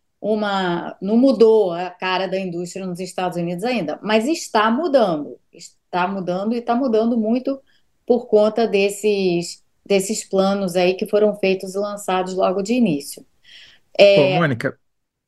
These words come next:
Speaker 1: houve
Speaker 2: desculpa
Speaker 1: uma,
Speaker 2: te
Speaker 1: só pra
Speaker 2: interromper, termina.
Speaker 1: terminar, um
Speaker 2: Uhum.
Speaker 1: raciocínio, Toledo, teve, o que, o que pegou o governo Biden no contrapé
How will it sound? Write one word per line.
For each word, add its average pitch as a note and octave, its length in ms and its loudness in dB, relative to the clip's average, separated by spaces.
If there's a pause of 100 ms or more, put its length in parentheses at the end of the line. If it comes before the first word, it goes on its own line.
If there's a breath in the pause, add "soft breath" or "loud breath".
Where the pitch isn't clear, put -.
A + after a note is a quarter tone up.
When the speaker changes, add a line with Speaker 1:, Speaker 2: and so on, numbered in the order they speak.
(140)
Speaker 1:
houve D4+ 220 4
Speaker 2:
desculpa F#4 280 -2
Speaker 1:
uma, - 40 -8
Speaker 2:
te G#2 120 -4
Speaker 1:
só G#2+ 160 0
pra E4 140 -4
Speaker 2:
interromper, - 40 -18
termina. G#2 380 0
Speaker 1:
terminar, - 40 -6
um D4+ 140 -6 (260)
Speaker 2:
Uhum. B2 300 4
Speaker 1:
raciocínio, A#3 380 -6
Toledo, E3+ 340 -6 (540)
teve, D4+ 460 0
o B3 140 -4
que, E4 280 -2
o C4 120 -2
que G#4 180 4
pegou A3+ 420 4
o G#3+ 40 0
governo G3+ 380 0
Biden F#3 340 -4
no F3+ 120 -8
contrapé F3 800 -2